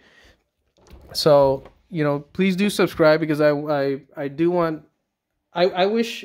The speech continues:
I wish, uh, more people can, can at least learn a little bit and do certain things themselves. And that's where some of the savings, uh, come in, and allows, uh, a-, at least personally, it allows me to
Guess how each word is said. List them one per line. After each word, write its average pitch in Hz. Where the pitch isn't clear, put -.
I 175
wish, 202
uh, 180
more 160
people 165
can, 139
can 160
at 160
least 196
learn 170
a 180
little 160
bit 151
and 143
do 160
certain 156
things 151
themselves. 127
And 151
that's 180
where 175
some 165
of 156
the 143
savings, 147
uh, 131
come 135
in, 139
and 123
allows, 135
uh, 135
a-, 139
at 147
least 165
personally, 147
it -
allows 135
me 139
to 127